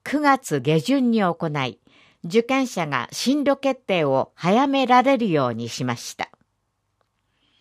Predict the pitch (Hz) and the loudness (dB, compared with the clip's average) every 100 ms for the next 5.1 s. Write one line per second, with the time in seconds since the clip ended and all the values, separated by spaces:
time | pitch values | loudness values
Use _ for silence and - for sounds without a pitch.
0 | _ _ _ _ _ _ _ _ - 220 | _ _ _ _ _ _ _ _ -2 0
1 | 285 - 254 240 233 127 117 117 - 180 | 0 -2 0 0 -2 -6 -6 -8 -6 -2
2 | 165 165 - _ _ _ _ _ _ - | -2 -2 -12 _ _ _ _ _ _ -6
3 | - 277 302 277 254 254 254 254 - 156 | 0 0 2 0 0 0 0 0 -2 -4
4 | - 147 123 110 107 147 156 156 - 147 | -2 -4 -4 -4 -8 -2 -2 -2 -8 -12
5 | - | -12